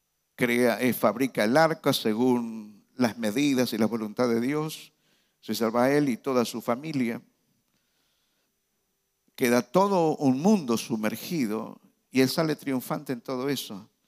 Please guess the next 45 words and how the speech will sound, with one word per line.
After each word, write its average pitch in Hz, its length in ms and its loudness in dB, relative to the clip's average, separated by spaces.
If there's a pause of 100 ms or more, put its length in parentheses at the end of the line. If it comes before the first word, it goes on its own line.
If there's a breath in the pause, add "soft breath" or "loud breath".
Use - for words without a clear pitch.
(380)
Él 123 180 2
sale, 139 440 -2
Dios 127 280 0
pacta - 480 -4
con 117 220 -2
él. 104 260 -6
Luego 180 320 2
de 160 80 -2
ese 131 200 -2
pacto - 440 -6
que 110 120 -2
Dios 143 200 -2
le 131 100 2
promete, 117 520 -6
"Voy 117 200 -4
a 135 60 0
bendecir 120 520 -4
tu 120 140 -4
vida, 110 280 -4
voy 120 160 -4
a 127 40 -2
bendecir, 117 520 -6 (460 soft breath)
eh, 104 320 -2
eh, 101 60 -4
tus - 320 -8
fam-, 117 400 -2
tu 127 120 -6
familia, 107 720 -2
te - 220 -4
voy 135 320 -2
a 123 60 0
bendecir", 113 760 -4 (360 soft breath)
como 110 180 -2
para 113 140 0
decir 127 260 0
algo, 127 180 0
"de 113 80 2
la 110 80 2
mollera 113 360 -4
a - 20 -4
la 98 140 -6
planta 110 300 -4
de 101 100 0
los 98 160 -2
pies". 90 440 -12